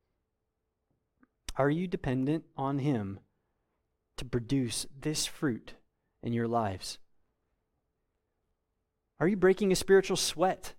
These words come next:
knowing that he has, he is at work both in you and through you? And finally, are you praying that your brothers and sisters in Christ would be bearing this kind of fruit so that God would be glorified in them as well?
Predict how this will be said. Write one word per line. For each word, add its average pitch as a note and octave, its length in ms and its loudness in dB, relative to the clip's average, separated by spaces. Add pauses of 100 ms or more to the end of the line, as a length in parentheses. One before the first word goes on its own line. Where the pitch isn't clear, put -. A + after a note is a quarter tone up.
knowing D3+ 420 8
that C3 120 2
he F3 140 8
has, D#3+ 340 6 (260)
he G#3 200 4
is F#3 240 6
at E3 160 6
work D#3+ 260 2 (160)
both F3 280 6
in E3+ 160 6
you G3 220 2
and D3+ 200 -2
through D#3 220 0
you? G#2 200 -4 (1500)
And - 120 -2
finally, B2+ 580 2 (1500)
are C3+ 100 2
you F3 140 -2
praying C3+ 560 -2
that - 120 -4
your A#2+ 100 -4
brothers A#2+ 420 0
and A#2+ 100 -4
sisters A#2+ 320 -4
in A2+ 80 -2
Christ A2 360 -2
would B2 240 -2
be A#2 320 -2 (760)
bearing B2+ 680 4
this B2+ 200 0
kind C3+ 240 -2
of - 60 -6
fruit G#2 280 -6 (840)
so - 160 -4
that A#2 120 -2
God C3 180 4
would B2 120 -2
be B2 100 -2
glorified A2+ 460 -2
in A2+ 200 -6
them A#2 200 -2
as A2+ 140 -6
well? A#2 280 -4